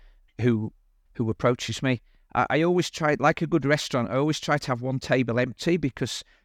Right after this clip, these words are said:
you never know what interesting project's just gonna appear in your inbox, and I don't, I don't ever want to be at the point where I have, don't have the capacity and have to turn somebody away. So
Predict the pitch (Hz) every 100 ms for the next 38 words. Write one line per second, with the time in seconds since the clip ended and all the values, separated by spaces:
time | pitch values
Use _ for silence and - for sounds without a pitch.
0 | - 135 147 160 151 139 143 139 131 147
1 | - 131 113 143 113 104 - - - -
2 | 120 104 - 123 120 110 104 123 123 104
3 | - - 107 117 127 - - 120 123 120
4 | 117 110 113 - 120 104 - 120 110 113
5 | 104 110 101 - - - _ _ 123 107
6 | 110 107 - - 120 - 110 107 - -
7 | - 113 110 - 110 104 101 104 113 98
8 | - _ _ - - - - - - 143